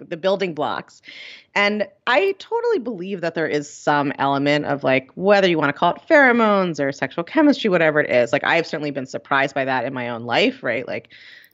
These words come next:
I think we've all, you know, kissed someone we thought we were really attracted to and felt nothing, and then kissed someone we were kinda meh about and it was, like, amazing. So some of that is there, but I just think we really underestimate how much our thought process impacts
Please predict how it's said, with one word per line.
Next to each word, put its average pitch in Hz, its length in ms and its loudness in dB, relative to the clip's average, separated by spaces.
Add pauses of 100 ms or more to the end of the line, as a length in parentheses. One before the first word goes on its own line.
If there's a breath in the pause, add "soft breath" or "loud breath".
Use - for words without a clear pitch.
I 143 40 -8
think 147 180 -6
we've 131 160 -4
all, 123 520 2 (420)
you 135 80 -6
know, 117 240 -2
kissed - 280 0
someone 165 260 2
we 139 80 -2
thought 147 200 2
we 139 80 -2
were 139 60 -2
really 139 200 -2
attracted 180 420 -2
to 233 100 -6 (160)
and 190 120 -12
felt 135 220 -8
nothing, 294 480 -4
and 220 100 -6
then 135 180 -6
kissed 165 200 -12
someone 156 300 -6
we 143 80 -2
were 139 80 -2
kinda 139 240 -4
meh 147 260 0
about 190 320 2
and 143 100 -4
it 135 80 -8
was, 131 180 -8
like, 135 120 -6
amazing. 185 680 0 (420 loud breath)
So 180 680 0 (180)
some 285 220 2
of 294 140 4
that 147 180 2
is 147 100 -4
there, 143 220 -2
but 170 120 0
I 170 80 2
just 196 200 -6
think 214 160 -6
we 180 80 -2
really 160 180 -2
underestimate 147 580 -4
how 147 380 -2
much 139 400 -4 (420 soft breath)
our 156 140 2
thought 185 420 2
process 147 640 -4
impacts 180 580 -2